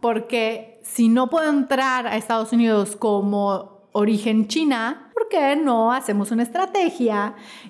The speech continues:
Y tenemos acá al vecino que se lleva divinamente con nosotros y entonces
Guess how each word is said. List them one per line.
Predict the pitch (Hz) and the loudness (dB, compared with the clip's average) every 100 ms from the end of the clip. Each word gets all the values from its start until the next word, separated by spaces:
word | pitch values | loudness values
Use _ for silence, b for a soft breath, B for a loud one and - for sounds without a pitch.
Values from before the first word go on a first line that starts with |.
| - | -2
Y | 294 | 0
tenemos | 285 269 262 294 | 0 0 0 -2
acá | 285 277 | -2 -4
al | 294 | -2
vecino | 320 311 392 359 | -2 -2 -2 0
que | 233 208 | -2 -2
se | 202 | 0
lleva | 208 220 214 | 0 0 -2
divinamente | 202 226 233 240 254 277 | 0 2 2 2 2 0
con | 311 320 | -2 -2
nosotros | 359 415 415 359 427 - - | 0 0 0 0 0 -4 -2
y | 240 | 0
entonces | 233 233 262 247 - 269 285 | 0 0 0 0 0 0 0